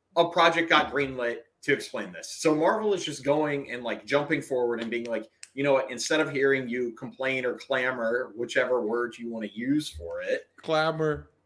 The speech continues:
Speaker 1: So instead of waiting for that, they're just giving it to people, and you don't have to watch it. You can skip it. You can skip
Speaker 2: Mm.
Speaker 1: any of the Marvel shows, Loki, WandaVision, uh, Falcon and the Winter Soldier, uh, Hawkeye. You can skip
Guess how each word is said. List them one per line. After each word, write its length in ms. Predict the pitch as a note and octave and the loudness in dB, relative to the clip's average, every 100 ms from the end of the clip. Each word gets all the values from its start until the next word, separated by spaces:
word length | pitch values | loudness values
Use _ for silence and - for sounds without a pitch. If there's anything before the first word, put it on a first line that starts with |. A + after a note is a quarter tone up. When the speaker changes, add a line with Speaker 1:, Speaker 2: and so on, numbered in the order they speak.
| _ _ _ - - _ | _ _ _ -20 -20 _
Speaker 1:
So 460 | - E3+ E3 D#3+ D#3 | 6 10 12 12 8
instead 400 | D#3 D#3 F3 G3 | 6 2 4 4
of 140 | - A#2+ | 4 0
waiting 500 | A2+ C#3 G3+ D#3+ A#2+ | 2 4 6 2 0
for 160 | A2 | -8
that, 360 | F#2+ F#2 B2+ - | -8 -4 -4 -4
they're 140 | F#3 | -4
just 300 | G3+ F3 D3+ | -4 -6 -4
giving 320 | C#3 D3+ F3 | 0 2 2
it 120 | D#3+ B2 | 0 -2
to 60 | |
people, 480 | A2+ F#2 F2 G#2 - C#3 | -8 -10 -12 -16 -8 -2
and 100 | C#3+ | -2
you 140 | D#3 | 0
don't 180 | F#3 D3 | -2 -4
have 260 | A2+ E2+ - | -10 -14 -18
to 60 | - | -20
watch 260 | - - | -20 -20
it. 100 | - _ _ | -20 _ _
You 160 | - D3+ | -4 -4
can 160 | C#3+ C#3 | -2 -4
skip 300 | - - - | -6 -10 -14
it. 80 | - | -2
You 160 | C3 | 2
can 140 | E3+ A3+ | 4 4
skip 220 | - D3+ | 4 2
Speaker 2:
Mm. 100 | - | 2
Speaker 1:
any 220 | F3+ F#3+ F#3+ | 0 4 4
of 100 | E3 | 4
the 80 | |
Marvel 320 | D3+ A#2+ G#2+ G2+ | 2 2 2 -2
shows, 300 | - - C#3+ | -8 -6 4
Loki, 380 | F3 E3+ F3 | 6 6 2
WandaVision, 1040 | E3+ D#3 D3+ D3+ C#3+ D3+ C#3+ D#3 D3 C#3+ D3 - _ - | 2 2 0 -2 0 0 0 -2 -2 -4 -6 -12 _ -2
uh, 240 | A2 G#2+ | 0 0
Falcon 320 | B2+ D3 D3 | 0 0 0
and 80 | D3+ | -4
the 40 | D3 | -2
Winter 200 | C#3+ C#3+ | -2 0
Soldier, 880 | C#3 C#3 C#3 C#3 C#3 C3+ C3+ C#3 - - - | 2 4 2 2 2 2 0 -2 -8 -20 -14
uh, 160 | G#2 F#2 | -10 -6
Hawkeye. 480 | G2 C#3+ C#3+ C3+ C3 | 0 2 4 2 2
You 80 | D#3 | -2
can 120 | G#3+ | -4
skip 260 | - E3 | 0 -2